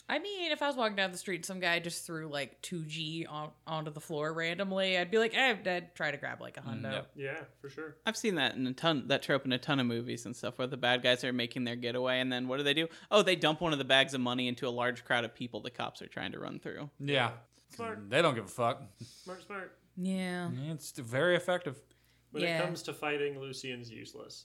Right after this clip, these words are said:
Speaker 1: Oh.
Speaker 3: Yeah. They'd probably be more like, "I'm gonna use demontation to, or the equivalent of, to cause a massive distraction and then obfuscate and run the fuck away."
Speaker 1: That's a
Speaker 3: <laughs>
Speaker 1: valid battle strategy, though.
Speaker 3: Yeah.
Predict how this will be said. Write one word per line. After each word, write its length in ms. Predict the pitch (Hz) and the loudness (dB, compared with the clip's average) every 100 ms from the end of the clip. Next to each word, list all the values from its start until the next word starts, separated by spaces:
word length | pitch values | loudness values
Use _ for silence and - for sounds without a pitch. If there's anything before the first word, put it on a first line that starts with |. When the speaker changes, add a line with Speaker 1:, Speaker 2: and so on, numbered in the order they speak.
| - | -16
Speaker 1:
Oh. 360 | 170 147 147 - - | -14 -14 -16 -20 -14
Speaker 3:
Yeah. 240 | 127 107 - - | -10 -10 -10 -4
They'd 200 | 151 151 | -4 -2
probably 440 | 160 156 147 139 | -2 -2 0 -2
be 100 | 135 | -2
more 240 | 139 131 | -4 -4
like, 340 | 127 123 120 - | -2 -4 -4 -6
"I'm 140 | 170 220 | -6 -4
gonna 160 | 185 | -6
use 180 | 180 160 | -6 -8
demontation 880 | 147 190 165 151 180 180 151 143 143 - | -8 -8 -8 -8 -8 -6 -6 -8 -10 -8
to, 380 | 143 135 135 135 | -6 -6 -10 -8
or 160 | 127 123 | -6 -4
the 140 | 131 | -4
equivalent 460 | 123 143 127 123 123 | -4 -6 -6 -8 -8
of, 300 | 123 120 120 - | -6 -8 -12 -12
to 640 | - 151 143 139 135 131 _ | -4 -2 -2 -4 -8 -12 _
cause 280 | - 131 131 | -4 -2 0
a 200 | 131 127 - | -4 -6 -6
massive 480 | 190 196 185 190 165 | 0 0 2 -2 -4
distraction 720 | 170 - 175 170 - 127 113 | -8 -2 -2 -2 -2 -4 -4
and 100 | 120 | -8
then 80 | 127 | -8
obfuscate 800 | - 139 139 156 147 - 156 151 | -4 -6 -6 -10 -8 -4 -6 -6
and 140 | 123 | -8
run 180 | 120 135 | -6 -4
the 80 | 120 | -6
fuck 300 | - 127 127 | -8 -8 -6
away." 400 | 135 127 123 120 | -4 -2 -2 -2
Speaker 1:
That's 200 | - 233 | 0 4
a 80 | 269 | 4
Speaker 3:
<laughs> 0 | |
Speaker 1:
valid 420 | 220 190 208 233 | 4 4 4 2
battle 240 | 214 240 214 | 0 0 -2
strategy, 460 | - 165 151 156 | -4 -6 -4 -8
though. 100 | 151 160 | -8 -4
Speaker 3:
Yeah. 240 | 156 | -2